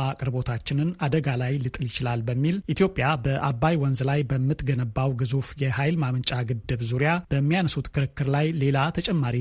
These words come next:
ጫና ፈጥሯል። የውጭ ጉዳይ ሚኒስትሩ ቃል አቀባይ መንሱር ቡላድ አብደላ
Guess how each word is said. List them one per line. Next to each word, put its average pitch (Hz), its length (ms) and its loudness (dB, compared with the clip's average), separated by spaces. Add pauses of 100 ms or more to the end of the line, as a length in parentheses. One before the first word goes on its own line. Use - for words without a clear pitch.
ጫና 127 300 -2
ፈጥሯል። 123 420 0 (340)
የውጭ 160 440 4
ጉዳይ 143 300 2
ሚኒስትሩ 131 360 0 (140)
ቃል 127 200 0
አቀባይ 131 500 0
መንሱር 143 420 2
ቡላድ 123 420 0 (160)
አብደላ 135 420 0